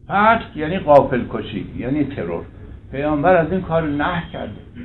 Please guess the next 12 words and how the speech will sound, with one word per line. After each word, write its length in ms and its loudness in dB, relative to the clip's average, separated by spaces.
در 200 2
تاریخ 420 4
آمده 340 2
که 320 2
یه 100 -4
دفعه 300 0
معاویه 500 6
در 300 4
زمان 320 6
حکومتش 680 0
آمد 280 2
مدینه 540 4